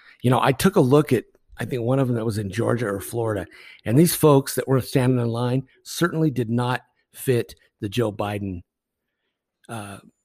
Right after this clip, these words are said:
scenario. <laughs> Okay. So I think that's a good sign. Again, I mean, I don't fucking know, man. I don't,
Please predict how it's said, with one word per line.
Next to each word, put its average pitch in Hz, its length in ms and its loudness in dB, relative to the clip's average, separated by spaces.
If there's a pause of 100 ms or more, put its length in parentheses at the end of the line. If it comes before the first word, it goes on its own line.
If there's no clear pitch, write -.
(120)
scenario. 95 580 -6 (140)
<laughs> - 60 -10 (340)
Okay. 101 400 -8
So 98 320 -6 (300)
I 120 80 -2
think 143 180 0
that's 127 200 0
a 110 40 -2
good 104 200 -4
sign. 90 400 -10
Again, 120 340 2 (560)
I 135 80 4
mean, 101 320 0 (260)
I 160 120 2
don't 131 200 0
fucking 101 320 -4
know, 113 240 -2
man. 95 360 -4 (440)
I 131 60 6
don't, 123 340 2